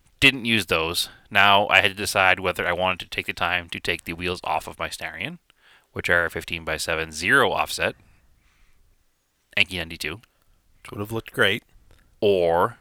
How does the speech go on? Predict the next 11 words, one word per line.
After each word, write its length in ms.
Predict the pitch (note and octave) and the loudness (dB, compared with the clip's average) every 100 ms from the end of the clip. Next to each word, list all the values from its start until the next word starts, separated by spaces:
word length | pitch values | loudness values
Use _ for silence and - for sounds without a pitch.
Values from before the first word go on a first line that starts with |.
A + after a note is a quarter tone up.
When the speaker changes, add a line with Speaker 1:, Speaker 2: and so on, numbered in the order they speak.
| - | -10
Speaker 1:
run 520 | F#2+ F#2 F#2 F2 E2+ | 2 4 4 0 -8
the 460 | F2 E2+ E2+ E2+ D#2+ | -6 -6 -6 -8 -6
fifteen-by-seven 1120 | F2 - F#2 E2 E2+ E2 - E2+ E2 D#2 D#2 _ _ - | -8 -6 -6 -2 0 0 -2 -4 -6 -14 -20 _ _ -18
plus 480 | - F#2 F2+ - - - | -4 -2 0 -2 -6 -10
twelve 520 | - A#2+ C3 F#2+ E2+ D2+ | 0 2 4 2 -2 -6
offset, 440 | D#2 - F#2 A#2 _ _ _ - _ _ _ _ _ | -8 -4 -4 -4 _ _ _ -20 _ _ _ _ _
um, 560 | F#2 E2 D#2 D#2 D2+ D#2+ - - | -8 -8 -8 -12 -16 -14 -12 -10
Watanabe 460 | G#2 - G2 F2+ F#2+ | -6 0 0 0 -2
R 220 | F2+ F2 | -4 -2
Ss, 420 | F2 - - - - _ _ _ _ _ _ | -4 -6 -12 -14 -16 _ _ _ _ _ _
which 520 | F2 E2 - - - | -12 -10 -6 -6 -8